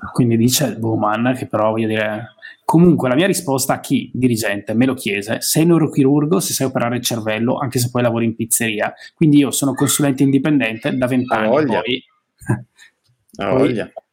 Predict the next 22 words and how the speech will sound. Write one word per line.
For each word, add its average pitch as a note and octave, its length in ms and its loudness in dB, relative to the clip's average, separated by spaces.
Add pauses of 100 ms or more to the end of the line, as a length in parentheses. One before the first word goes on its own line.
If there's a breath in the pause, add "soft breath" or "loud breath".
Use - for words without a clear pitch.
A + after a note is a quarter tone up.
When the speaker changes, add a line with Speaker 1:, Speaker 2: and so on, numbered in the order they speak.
(420)
Speaker 1:
bisogna C3 220 2
vedere C3+ 220 2
cosa C3+ 160 0
deve C#3 140 2
fare B2 240 -4
per C3 140 0
sbarcare D#3 420 -2
il C#3 100 2
lunario, A2 400 0
ma A#2 60 -2
la B2 60 -2
formazione B2+ 500 -2
è - 20 -6
quella A2 340 -4
per - 140 -8
scelta, F#2 460 -8
grande. G2+ 540 -8 (180 soft breath)
No, B2 100 -4
no, A2 60 0
ma G#2+ 80 -2
assolutamente. G#2 920 -6 (840)
Assolutamente. A2 1000 -2